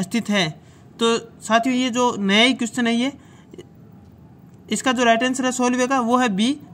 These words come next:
नागौर में, क्योंकि ये नागौर दरबार लगा था पन्द्रह सौ सत्तर में, उस समय यहाँ पे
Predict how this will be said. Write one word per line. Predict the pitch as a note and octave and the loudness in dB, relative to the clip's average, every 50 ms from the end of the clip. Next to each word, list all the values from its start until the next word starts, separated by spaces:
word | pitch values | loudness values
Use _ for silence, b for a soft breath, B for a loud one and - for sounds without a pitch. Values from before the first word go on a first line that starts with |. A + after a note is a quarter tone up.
| - | -2
नागौर | G3 F#3+ F#3 F#3 F3+ F#3+ G3 F#3 | 0 2 4 4 4 4 4 4
में, | F#3 F#3+ F3+ F3 | 4 2 0 -2
क्योंकि | F3 A3 A#3 A3 C4 | -2 -4 -2 0 0
ये | B3+ | 2
नागौर | A#3 A3 G#3 G3 G#3 A3 A#3 | 2 2 2 4 4 2 4
दरबार | A3+ B3 B3+ A3+ B3+ B3+ B3 | 2 2 2 4 2 2 2
लगा | A#3+ A3 G#3 A#3 A#3+ | 2 0 0 0 0
था | A#3+ C4 C4 C4+ C4+ - - - - - - - - - | 0 0 -2 -2 -4 -8 -18 -20 -20 -20 -20 -20 -12 -6
पन्द्रह | - A3 A#3+ A#3+ B3 | -4 -4 -2 -2 -2
सौ | A#3 A#3+ G#3 | -2 -2 -4
सत्तर | G#3+ G3+ F3 - G#3+ A3+ | -4 -4 -2 -2 0 0
में, | B3 C#4 C#4 B B B B B B B | 0 -2 -4 B B B B B B B
उस | - A#3 A#3 - | -4 -4 -2 0
समय | - A#3 A#3 A#3+ C#4 C4+ - - - | 0 2 2 2 2 0 -4 -10 -4
यहाँ | G3 F#3+ F#3 F#3 | 0 0 0 2
पे | F#3 B3 C#4 | 0 -2 -4